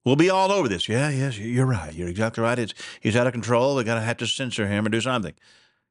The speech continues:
Anyway, that's, that's totally stupid and, and not even really relevant to us in, in our d-, d-, day today. But we have this. We have a Democratic, or a poll that has been done.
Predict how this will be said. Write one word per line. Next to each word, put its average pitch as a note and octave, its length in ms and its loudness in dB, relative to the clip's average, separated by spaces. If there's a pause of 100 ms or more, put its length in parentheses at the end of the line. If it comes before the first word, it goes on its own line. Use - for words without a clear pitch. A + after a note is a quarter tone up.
(3500)
Anyway, A#2 280 2
that's, B2 280 -2
that's B2 240 -4
totally A2 280 -2
stupid G#2 340 0
and, G2 180 -4
and G#2 140 -2
not G#2+ 160 0
even G2 180 -2
really G2 280 0
relevant G2 480 0
to F2+ 100 -4
us G2 300 -2
in, G2 160 -8
in F2+ 100 -10
our G2+ 180 0
d-, F#2 160 -10
d-, G2+ 120 -8
day G2 340 -2
today. G2 440 -4 (840)
But A#2+ 100 2
we B2+ 120 2
have C#3 240 -2
this. D3 400 -2
We C#3 140 -2
have B2+ 280 -2
a B2 140 0
Democratic, C3+ 720 -2 (320)
or C3 120 2
a B2 60 0
poll C#3 640 -2 (840)
that B2+ 120 2
has B2+ 140 -2
been C3+ 260 -2
done. C3 380 -2